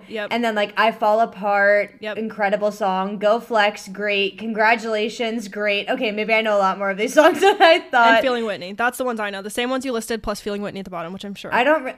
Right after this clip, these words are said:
Speaker 2: I don't know if I know that one, but I also
Speaker 1: Super slow
Speaker 2: love
Speaker 1: one.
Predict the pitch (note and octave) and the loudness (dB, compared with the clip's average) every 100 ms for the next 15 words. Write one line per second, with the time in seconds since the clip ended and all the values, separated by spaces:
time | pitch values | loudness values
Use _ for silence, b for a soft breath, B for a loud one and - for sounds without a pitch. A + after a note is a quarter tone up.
0 | - C4 E4 D4+ C4+ C4+ B3+ A3 G3+ G3 | 0 0 0 -2 -4 -2 -2 0 0 2
1 | F3 D#3 F#3 F3 F#3+ A#3+ A3 G3+ - F#3 | 0 -2 -6 -6 -2 2 4 2 -2 0
2 | A3 A3 G#3+ G#3 F3+ - - A#3 B3 B3 | 4 4 4 0 -4 -6 -2 0 2 0
3 | G#3+ G#3 G3+ G3 G3 F#3+ | 2 2 2 2 -2 -10